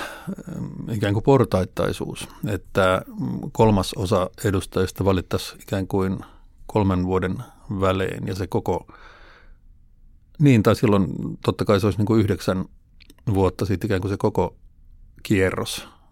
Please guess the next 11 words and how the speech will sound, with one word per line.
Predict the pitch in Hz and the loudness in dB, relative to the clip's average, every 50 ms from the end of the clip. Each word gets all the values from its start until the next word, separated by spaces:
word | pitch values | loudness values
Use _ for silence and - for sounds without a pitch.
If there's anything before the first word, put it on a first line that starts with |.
| _ - - - | _ -16 -8 -4
mut | 107 92 92 - - | -2 -2 -2 -4 -4
tota, | - - 92 - - 104 98 95 92 87 - - _ - - - - - - - - - - - - - - - - - - - - - - - - - - - - - - - - - - - - - - - - - - - _ - - _ - - - - - - - - - - - - - - _ _ - - _ _ _ _ - - - - - - - - - - - - - | -4 -4 -4 -2 -2 0 0 2 0 -2 -4 -10 _ -20 -20 -20 -20 -20 -20 -20 -20 -20 -20 -20 -20 -20 -20 -20 -20 -20 -20 -20 -20 -20 -20 -20 -20 -20 -20 -20 -20 -20 -20 -20 -20 -20 -20 -20 -20 -20 -20 -20 -20 -20 -20 -20 _ -20 -20 _ -20 -20 -20 -20 -20 -20 -20 -20 -20 -20 -20 -20 -20 -20 _ _ -20 -20 _ _ _ _ -20 -20 -20 -20 -20 -20 -20 -20 -20 -20 -20 -8 -2
kaikki, | - 113 104 98 - - - - - - - - - - - - - - - - - - _ - - - - - - - - - - - - | 0 0 0 2 2 0 0 0 -4 -10 -20 -20 -20 -20 -20 -20 -20 -20 -20 -20 -20 -20 _ -20 -20 -20 -20 -20 -20 -20 -20 -20 -20 -20 -4
tarkoittaisiko | - - 104 101 98 - - 98 - - | 0 0 2 2 0 0 -2 -4 -2 0
tämä | - 117 101 | 2 2 4
sitä, | 90 117 107 - 107 98 | 4 2 4 4 4 4
että | 92 - - - | 4 2 -2 0
kaikilla | - 110 101 95 - 95 98 95 | 2 2 2 4 2 2 2 2
olisi | 95 - | 2 2
ainoastaan | 107 101 101 92 87 - - 101 95 | 2 2 2 0 0 0 -2 -2 -2
se, | 104 | -4